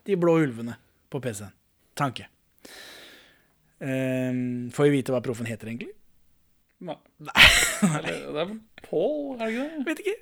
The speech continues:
Speaker 1: Jeg, jeg har ikke fått det med meg. Og du er jo veldig opptatt av stygghetsgraden til proffen. Har du noen tanker om hvordan han ser ut her?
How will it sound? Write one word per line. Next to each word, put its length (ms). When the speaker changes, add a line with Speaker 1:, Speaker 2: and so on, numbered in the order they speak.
Speaker 1:
Jeg, 220
jeg 160
har 120
ikke 160
fått 140
det 60
med 100
meg. 220
Og 140
du 120
er 240
jo 200
veldig 260
opptatt 300
av 120
stygghetsgraden 880
til 160
proffen. 320
Har 160
du 60
noen 100
tanker 300
om 60
hvordan 200
han 80
ser 220
ut 100
her? 160